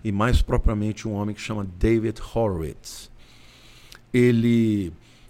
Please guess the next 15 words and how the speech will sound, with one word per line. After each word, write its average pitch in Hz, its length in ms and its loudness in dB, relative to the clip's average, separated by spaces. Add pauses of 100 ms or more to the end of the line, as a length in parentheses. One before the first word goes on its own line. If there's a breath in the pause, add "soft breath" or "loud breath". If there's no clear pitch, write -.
(120)
tô 127 120 2
lendo 120 300 0
Saul 131 340 0
Alinsky, 120 600 -2
que 113 200 -4
foi 110 320 -2
um, 110 240 -2
um 110 160 -4
dos 104 200 -6
mentores 101 600 -6
do 101 140 -6
Obama, 95 760 -8
da 82 220 -12
Hillary 95 380 -4
Clinton. 98 540 -8